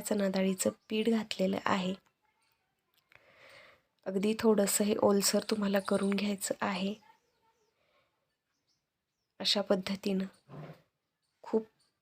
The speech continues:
जास्त वेळही गॅसवरती ठेवू नकात. अगदी थोडासा कलर फक्त याचा चेंज व्हायला हवा आहे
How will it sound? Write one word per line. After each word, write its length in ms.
जास्त 360
वेळही 500
गॅसवरती 560
ठेवू 280
नकात. 440
अगदी 320
थोडासा 480
कलर 280
फक्त 360
याचा 280
चेंज 360
व्हायला 340
हवा 200
आहे 280